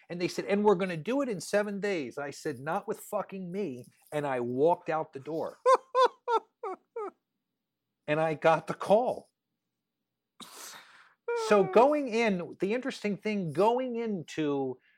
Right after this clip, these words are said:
Speaker 1: that pilot, we never knew it was gonna be feel-good television.
Speaker 2: Right.
Speaker 1: No one ever knew. We just kinda caught lightning, lightning in a bottle. Conrad Ricketts, who, um,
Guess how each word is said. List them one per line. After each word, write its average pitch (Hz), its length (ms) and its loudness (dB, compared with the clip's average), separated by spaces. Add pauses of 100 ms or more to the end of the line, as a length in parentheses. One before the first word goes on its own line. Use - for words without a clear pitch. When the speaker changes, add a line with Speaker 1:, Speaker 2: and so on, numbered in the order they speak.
(140)
Speaker 1:
that 170 280 2
pilot, 170 540 0 (160)
we 196 260 -8
never 190 840 -4
knew 180 640 -2
it 120 100 -12
was 123 120 -6
gonna 151 240 -12
be 135 180 -8
feel-good 143 640 -6
television. 127 600 -8 (100)
Speaker 2:
Right. 131 320 -4 (760)
Speaker 1:
No 165 340 -2
one 208 440 -2
ever 147 380 -2
knew. 107 360 -8 (1600)
We 135 140 -8
just 175 260 -4
kinda 170 260 -2
caught - 340 0
lightning, 151 580 -2 (280)
lightning 151 400 2
in 143 100 -4
a 131 60 0
bottle. 120 540 4
Conrad 160 480 4
Ricketts, 165 480 2
who, 131 480 4
um, 113 420 2